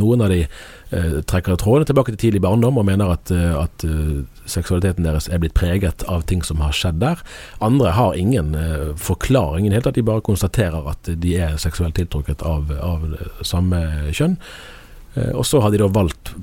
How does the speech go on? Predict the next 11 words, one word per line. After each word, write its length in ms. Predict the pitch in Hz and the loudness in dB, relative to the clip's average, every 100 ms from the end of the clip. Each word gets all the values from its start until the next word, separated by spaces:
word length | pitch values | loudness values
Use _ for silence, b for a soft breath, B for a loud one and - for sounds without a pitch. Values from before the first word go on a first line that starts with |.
| - | -6
å 140 | 98 92 | -4 0
håndtere 320 | 95 - 90 | 0 2 0
det 100 | 85 | 0
på 60 | 90 | 0
ulike 100 | 90 | 0
måter. 240 | 90 85 85 | 0 -2 0
Seksualiteten 480 | 98 113 107 151 104 | 0 2 2 2 2
er 140 | 143 | 0
jo 80 | 82 | 0
en 160 | 87 120 | 2 4
mer 240 | 147 87 | 4 2